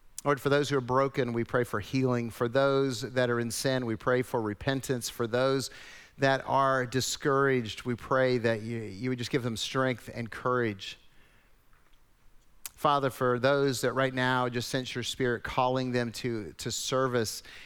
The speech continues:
and, and impressing people's names on their minds, God, we ask for doors to be open for us to be used by you to lead people to a life-changing relationship with Jesus. And Father, my prayer right now is if there's anyone in this room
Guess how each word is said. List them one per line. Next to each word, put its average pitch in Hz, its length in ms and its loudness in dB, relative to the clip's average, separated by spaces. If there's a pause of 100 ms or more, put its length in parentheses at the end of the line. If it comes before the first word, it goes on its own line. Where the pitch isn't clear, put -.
(120)
and, 120 360 -2
and - 0 -
impressing 120 800 -2
people's 117 440 -4
names 127 560 0
on 131 300 0
their 127 140 0
minds, 123 440 2 (600)
God, 135 220 4
we 127 160 0
ask 127 280 0
for 120 180 -2
doors 127 460 0
to - 80 -10
be 123 160 0
open 120 340 -2
for 117 220 -4
us 120 320 0
to 123 100 -8
be 113 80 -4
used 123 480 0
by 120 140 2
you 110 200 0
to 107 80 2
lead 123 400 2
people 113 340 -4
to - 140 -4
a 110 40 0
life-changing 107 720 -4
relationship 101 600 -6
with 98 100 -10
Jesus. 87 560 -12 (1120)
And 113 140 -4
Father, 127 220 2
my 117 120 0
prayer 123 300 2
right 117 180 2
now 117 300 2
is 104 180 -2
if 107 100 -4
there's 104 200 -8 (100)
anyone 123 400 0
in 113 60 -2
this 110 220 -6
room 104 340 -6